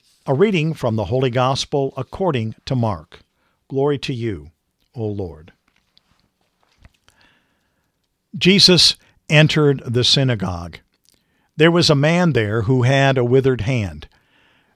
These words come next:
They watched him closely to see if he would cure him on the Sabbath, so that they might accuse him. He, he said to the man with the withered hand, "Come up here before us." And then he said to them,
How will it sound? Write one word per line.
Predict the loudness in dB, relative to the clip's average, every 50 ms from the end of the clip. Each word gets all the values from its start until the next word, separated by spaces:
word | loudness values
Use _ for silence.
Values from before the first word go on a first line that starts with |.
| _
They | 2 4 4 6
watched | 6 6 6 6 6 4 2 2
him | 4 4 4 2
closely | 0 0 2 4 4 4 4 2 0 -2 -4 -6 -6 -6 -8 -8 -10 -16 -20 -20 -20 _ _ 2
to | 4 6 6
see | 6 4 4 4 4 2 2 0 0
if | -2 -2 -2
he | -2 -2
would | -2 -2 -4 -4 -6
cure | -6 -4 -2 -2 -2 -2
him | -4 -6 -6 -4 -4 -4 -2
on | -2 -2 -2
the | -2 -2
Sabbath, | -2 -2 -2 0 0 0 -2 -2 -6 -10 -14 -20 _ -20 -20 -20 -20 -20 -12
so | -6 2 6 8 8 8
that | 8 8 6 6 4
they | 2 2
might | 4 4 4 4 2 2
accuse | 0 -2 -4 -4 -4 -2 -2 -2 -4 -4
him. | -6 -8 -10 -12 -16 -20 _ _ _ _ _ _ _ _ _ _ _ _ _ _ _ _ _
He, | -8 -6 -6 -6 -6 _ _ _ _
he | -10 -6 -4
said | -2 0 0 0 0 0
to | -2 -2
the | -2 -2
man | 0 0 0 0 2 0 0 0
with | -2 -2 -2
the | -2
withered | 0 0 0 0 0 -2 -2
hand, | -2 -2 0 0 0 0 -2 -4 -10 -20 -20 _ _ _ _ _ _ _ _ _ _ _ _ _ _ _ -4
"Come | 0 2 4
up | 4 2 2 0
here | -4 -2 -2 -2
before | -2 -4 -6 -6 -4 -2 -2 0 0 -2
us." | -4 -6 -8 -8 -8 -8 -8 _ _ _ _ _ _ _ _ _ _ _ _ _ _ _ _ _ _ -6
And | -2 2 4
then | 4 6 6
he | 4 2 2
said | 0 2 4 2 2 2
to | 0 -4 -2
them, | -2 -2 -2 -2 -4 -6